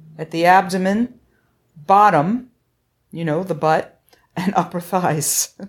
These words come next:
<laughs> So that's where white fat,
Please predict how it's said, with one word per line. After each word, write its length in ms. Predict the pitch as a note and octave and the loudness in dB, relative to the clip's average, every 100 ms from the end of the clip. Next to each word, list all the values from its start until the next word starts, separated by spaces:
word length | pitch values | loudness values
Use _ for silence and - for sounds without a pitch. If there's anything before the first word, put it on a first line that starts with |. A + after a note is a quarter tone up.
| - G3 _ - _ _ _ _ _ _ _ - | -16 -18 _ -20 _ _ _ _ _ _ _ -12
<laughs> 220 | C4+ D4+ - _ | -10 -10 -14 _
So 160 | - G3 | -6 0
that's 280 | A3+ A#3+ | 2 2
where 160 | C4 A#3 | 2 2
white 300 | G3+ G#3 A3 | 4 2 0
fat, 500 | - F#3 D#3 - _ | -2 2 2 0 _